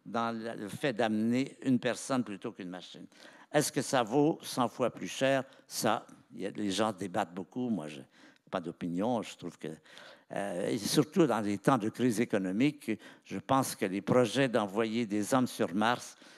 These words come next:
ce n'est pas pour demain, ce n'est pas avant plusieurs décennies, si ça se passe. Personne n'en sait rien. Mais je suis un peu sceptique sur, euh, ce phénomène, étant donné le, les, les, les finances,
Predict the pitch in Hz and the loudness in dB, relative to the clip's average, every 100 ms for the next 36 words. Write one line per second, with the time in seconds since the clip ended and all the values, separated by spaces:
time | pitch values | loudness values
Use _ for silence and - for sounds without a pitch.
0 | - - 120 - 110 95 80 95 85 104 | -18 -4 -2 2 2 0 -4 -4 -4 -6
1 | - 92 - 101 80 95 95 90 85 73 | -6 -8 -4 -4 -4 -6 -8 -8 -14 -18
2 | _ _ _ 104 95 113 98 - 110 104 | _ _ _ -12 -4 -4 -4 -4 -2 0
3 | 127 - - - - - - 123 - - | 0 -2 -14 -8 -2 0 2 -2 -2 -6
4 | 78 - - - _ - 90 113 85 76 | -6 -8 -14 -16 _ -12 -8 -6 -6 -8
5 | - 95 120 92 - - - - 87 - | -10 -6 -4 -4 -8 -20 -10 -6 -6 4
6 | 160 107 - 160 - 131 - - 147 - | 4 6 6 4 4 -4 -4 -6 -6 -6
7 | - - - - - - - 135 101 98 | -20 -20 -20 -20 -18 -14 -8 -6 -6 -8
8 | 87 90 87 - 98 - 110 92 98 127 | -8 -14 -16 -12 -12 -10 -8 -6 -6 -6
9 | 104 - 90 90 101 131 110 - - - | -6 -8 -8 -6 -6 -6 -8 -14 -20 -20
10 | _ - 101 92 95 92 90 85 - 143 | _ -14 -14 -12 -12 -12 -12 -16 -4 0
11 | 151 151 165 165 - - | 2 2 0 -4 -6 -10